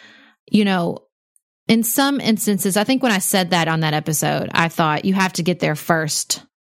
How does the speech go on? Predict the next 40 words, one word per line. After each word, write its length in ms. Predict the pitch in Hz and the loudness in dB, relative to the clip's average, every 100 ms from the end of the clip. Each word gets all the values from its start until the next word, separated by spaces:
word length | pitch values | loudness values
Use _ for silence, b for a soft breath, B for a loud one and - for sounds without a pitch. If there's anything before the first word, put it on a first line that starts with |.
| - | 0
You 120 | 208 | 2
have 200 | 220 214 | 2 0
to 100 | 202 | -2
find, 320 | - 185 175 | 0 0 2
you 100 | 220 | 0
have 140 | 220 220 | 0 0
to 80 | |
walk 300 | 196 190 185 | 2 2 2
into 420 | 190 170 180 170 - | 0 0 0 0 0
sort 180 | 190 | -2
of 80 | 165 | 0
healthcare 380 | 185 175 - 165 | 0 -2 0 -2
scenarios 520 | - 160 151 156 156 | 0 -2 0 -2 -2
knowing 300 | 170 160 160 | 0 0 0
what 140 | 160 - | -4 -2
kind 180 | 165 | -2
of 100 | 151 | -2
life 460 | 160 151 156 - - _ b b | -2 -2 -2 -6 -14 _ b b
you 180 | 190 196 | 0 0
want. 420 | 185 190 226 202 - | 0 0 0 -2 -2
And 140 | 214 | 0
I 80 | 214 | 0
think 240 | 240 254 | 0 0
what 180 | 233 196 - 196 | 0 -2 -4 -2
I 120 | 190 | 0
realized 420 | 202 208 190 175 | 2 2 2 0
what 140 | 180 - | -2 -2
he 180 | 190 180 | -2 0
was 120 | 180 | 0
saying 300 | 185 165 160 | 0 0 0
is, 160 | 160 | -2
like, 160 | 175 165 | -2 -2
sometimes 640 | - 269 285 269 220 185 - B B B B | 0 0 0 0 0 -2 -8 B B B B
people 260 | - 240 247 | 2 2 2
can 180 | 226 | 0
find 520 | 170 - 180 190 208 196 | 0 0 2 2 0 -2
purpose 540 | 170 151 147 143 - - | -4 -2 -2 -2 -6 -4
through 180 | - 170 | 0 0
good 220 | 147 147 | 0 -2
treatment. 460 | - 156 - 139 | -2 -4 -4 -4